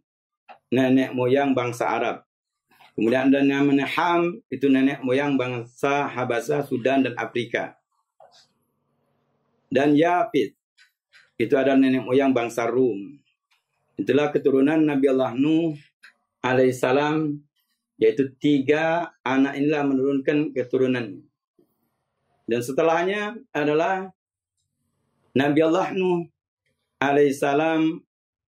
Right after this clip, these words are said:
adalah nenek moyang manusia. Karena setelahnya hanya keturunan Nabi Allah Nuh yang menghasilkan keturunan.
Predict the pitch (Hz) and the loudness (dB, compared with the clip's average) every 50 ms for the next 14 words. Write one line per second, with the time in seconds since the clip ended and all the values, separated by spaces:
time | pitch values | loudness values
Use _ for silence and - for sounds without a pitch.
0 | _ _ - 123 131 131 135 139 143 143 139 139 143 143 143 160 190 - - 143 | _ _ -4 -2 -2 0 0 0 0 2 2 2 2 2 0 -2 -4 -4 -4 -2
1 | 139 143 139 135 135 131 131 135 139 131 131 - 127 113 104 95 87 82 - - | 0 0 2 2 2 2 2 2 0 -2 -2 -2 -2 -2 -2 -4 -8 -10 -8 -4
2 | 120 131 147 143 - 147 147 - 139 135 131 123 131 143 156 160 160 165 170 - | -2 -2 -2 -2 -4 -6 -4 -2 -2 -2 0 0 0 0 0 0 -2 -4 -6 -8
3 | _ - - 135 139 147 147 151 151 143 147 147 143 - 147 139 147 151 151 147 | _ -8 -6 -4 -2 0 0 0 -2 -2 -2 -4 -2 0 0 0 0 0 0 -2
4 | 143 139 135 131 139 131 139 139 147 147 165 175 165 151 147 135 131 123 117 123 | -2 -2 -2 -2 0 0 0 0 0 0 0 0 -2 -2 -2 -2 -4 -6 -6 -8
5 | 123 120 - 143 143 139 - - 151 151 151 147 147 - _ _ _ _ _ _ | -8 -4 -2 -2 -2 -2 -2 -2 -2 0 0 -2 -4 -8 _ _ _ _ _ _
6 | _ _ _ _ _ 127 117 120 123 113 110 110 107 104 98 98 - - | _ _ _ _ _ -2 0 2 2 2 2 2 0 -2 -8 -12 -16 -20